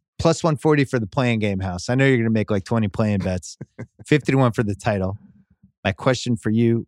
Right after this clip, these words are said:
Russillo, are Tatum and Brown the best under twenty-five combo in the league? I did all the research. So here are the three other nominees, because some people are twenty-five and up. Ayton and Booker are both under twenty-five. Zion and Ingram.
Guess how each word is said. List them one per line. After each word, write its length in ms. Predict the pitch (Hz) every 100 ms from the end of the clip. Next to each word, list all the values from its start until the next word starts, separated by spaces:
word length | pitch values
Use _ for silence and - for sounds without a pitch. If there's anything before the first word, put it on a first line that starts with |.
| 107
Russillo, 500 | 92 135 117 90 107 _ _ _ _ _ _ _ _ 127
are 60 |
Tatum 320 | - 156 170
and 100 | 170
Brown 220 | 156 147 127
the 80 |
best 420 | 95 131 151 - - 139
under 260 | 139 143
twenty-five 720 | - - 135 131 135 120 110
combo 420 | - 120 113 113 87
in 220 | 110 110
the 80 | 101
league? 480 | 113 117 98 85 - _
I 100 | 113
did 200 | 107 147
all 120 | 160
the 120 | 151 139
research. 580 | 127 - 87 - - _ _ _
So 160 | - 123
here 100 | 135
are 40 | 139
the 120 | 123
three 280 | - 143 147
other 160 | 143
nominees, 560 | 127 120 104 87 - - _ _ _ _ _ _ _
because 260 | 110 120 -
some 140 | 143
people 240 | 151 127
are 60 | 120
twenty-five 400 | 123 113 120 104
and 60 | 95
up. 60 | - _ _ _ _
Ayton 260 | 160 180 175
and 140 | 165
Booker 260 | 135 123 127
are 40 | 113
both 240 | 113 110
under 180 | 110 110
twenty-five. 520 | - 113 101 95 107 - _ _ _ _ _ _ _ _ _ -
Zion 340 | 120 131 160 165
and 120 | 139
Ingram. 360 | 110 110 139